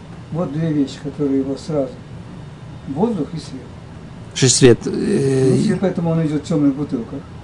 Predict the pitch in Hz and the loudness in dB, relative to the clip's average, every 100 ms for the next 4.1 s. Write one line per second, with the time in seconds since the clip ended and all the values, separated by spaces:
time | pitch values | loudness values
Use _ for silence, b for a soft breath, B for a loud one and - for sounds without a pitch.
0 | - 139 123 - - 151 147 135 98 - | 4 8 8 4 0 8 10 10 6 6
1 | 143 139 147 214 - - - - - 160 | 10 12 12 10 4 -16 -16 -16 -6 -2
2 | 147 202 220 226 - 214 214 170 156 208 | 2 2 2 0 4 4 4 0 -2 0
3 | 214 214 190 220 - 180 175 160 185 240 | 2 2 0 -4 -2 0 0 -2 -2 0
4 | 220 | 0